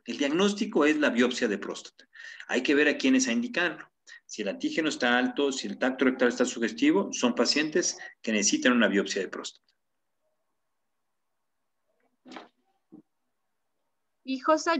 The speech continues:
Speaker 2: John pregunta, "¿cuáles son los cuidados para prevenir el cáncer?"
Speaker 1: Lo que les decía, eh, una dieta sana, hacer ejercicio, y mi mejor consejo es la prevención,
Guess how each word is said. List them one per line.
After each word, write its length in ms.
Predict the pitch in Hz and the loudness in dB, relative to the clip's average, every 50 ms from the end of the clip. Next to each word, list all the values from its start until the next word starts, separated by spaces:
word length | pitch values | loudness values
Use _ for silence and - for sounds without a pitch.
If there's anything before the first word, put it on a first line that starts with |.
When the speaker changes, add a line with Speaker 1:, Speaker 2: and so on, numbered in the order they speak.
| 240 | 0
Speaker 2:
John 360 | 254 254 240 240 240 254 262 254 | 0 0 0 0 0 0 0 0
pregunta, 800 | 233 220 214 226 226 233 233 240 247 240 240 254 - - _ _ _ _ _ _ _ _ | 0 -2 -2 -2 -2 -4 -4 -4 -4 -2 -2 -2 -4 -4 _ _ _ _ _ _ _ _
"¿cuáles 320 | - 320 330 359 392 381 | 2 2 4 4 2 2
son 200 | - 330 330 320 | 4 6 6 8
los 160 | 330 349 339 - | 6 6 4 0
cuidados 600 | - 269 240 233 240 240 247 254 269 330 330 - | -4 -4 -2 0 -2 0 0 0 0 0 -2 -2
para 340 | - 269 262 240 220 220 | 0 2 2 2 0 -4
prevenir 560 | - 233 208 208 208 208 214 220 226 233 240 254 | -4 -6 -6 -4 -4 -4 -4 -4 -4 -4 -4 -4
el 140 | 262 254 | -4 -6
cáncer?" 480 | - - 214 180 202 - - - - _ _ _ _ _ _ _ _ _ _ _ _ _ _ _ _ _ _ - - - - _ _ _ _ | -6 -6 -6 -6 -6 -8 -12 -20 -20 _ _ _ _ _ _ _ _ _ _ _ _ _ _ _ _ _ _ -20 -20 -20 -20 _ _ _ _
Speaker 1:
Lo 120 | 175 165 165 | 2 4 6
que 80 | 175 | 6
les 140 | 175 175 165 | 6 8 8
decía, 720 | 175 165 - - 196 196 202 202 190 196 - - - - _ _ | 6 6 4 6 6 8 8 8 6 2 -4 -12 -16 -20 _ _
eh, 80 | - 143 | 0 2
una 220 | 156 160 160 139 | 4 4 4 4
dieta 260 | 131 143 139 143 131 | 4 4 4 2 0
sana, 380 | 120 - 160 151 160 156 156 147 | 0 2 2 2 2 2 2 0
hacer 220 | 131 - - 123 | 2 0 0 0
ejercicio, 640 | 120 - - - - - 170 156 - - 202 240 - - - - - - - _ - | 0 -2 -2 -4 -4 -4 -4 -4 -4 -4 -4 -6 -6 -10 -16 -20 -20 -20 -14 _ 0
y 400 | 196 208 214 214 214 - - - _ - | 2 4 4 2 0 -4 -10 -16 _ -4
mi 180 | 143 139 139 | 0 0 0
mejor 320 | 143 143 - 190 196 196 226 | 0 0 2 2 2 4 2
consejo 500 | 202 165 - - 165 165 160 - 170 160 | 2 2 4 4 4 2 2 2 2 2
es 100 | - 151 | 4 2
la 140 | 143 - | 2 2
prevención, 800 | - 107 101 101 95 98 - - - 127 139 175 - - - - | 2 0 0 0 -2 -4 -6 -2 0 0 0 0 -2 -6 -12 -16